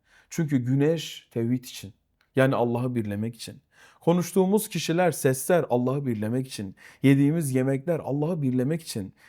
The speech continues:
Sevmemiz, sevilmemiz Allah'ı birlemek için. Allah her noktada kendisini ayan beyan gösteriyor. İşte sebepleri anladığımızda, sebepleri açabilirsek, o perdeyi kaldırabilirsek arkasındaki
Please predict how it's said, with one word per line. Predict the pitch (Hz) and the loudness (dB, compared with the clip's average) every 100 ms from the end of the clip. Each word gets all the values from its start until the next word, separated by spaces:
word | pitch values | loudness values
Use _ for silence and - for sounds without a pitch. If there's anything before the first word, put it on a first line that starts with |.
| _ | _
Sevmemiz, | - 190 202 202 214 226 220 | 2 4 6 4 4 2 2
sevilmemiz | 143 160 185 175 190 190 151 | 2 4 4 2 2 2 4
Allah'ı | 135 135 156 139 | 4 4 0 0
birlemek | 117 117 139 131 | 0 0 0 -2
için. | - 92 85 _ _ | -6 -10 -12 _ _
Allah | 120 143 165 139 | 2 6 6 6
her | 139 190 196 143 | 6 6 6 2
noktada | 131 - 117 139 175 220 214 - - | 0 0 2 6 6 4 0 -16 -6
kendisini | 127 123 123 120 139 147 | 0 0 0 0 -2 -2
ayan | 123 127 151 160 135 120 | 0 4 4 2 0 0
beyan | 120 139 147 | 0 0 -2
gösteriyor. | 120 110 - 98 92 - _ _ | -2 -4 -8 -8 -10 -16 _ _
İşte | 226 226 269 | -2 2 4
sebepleri | - 220 214 214 240 | 8 8 8 8 10
anladığımızda, | 247 202 151 139 117 117 127 175 - _ - | 8 6 4 2 0 0 0 -2 -10 _ -6
sebepleri | - 127 156 185 196 233 | 6 8 10 8 8 10
açabilirsek, | 226 233 214 208 220 160 151 | 10 10 8 6 2 2 4
o | 139 | 4
perdeyi | 139 135 147 170 | 6 6 6 4
kaldırabilirsek | 151 143 160 165 170 220 175 - | 6 6 4 0 0 0 -2 0
arkasındaki | 123 123 131 - 127 120 - 233 | -2 -2 -2 0 0 0 0 0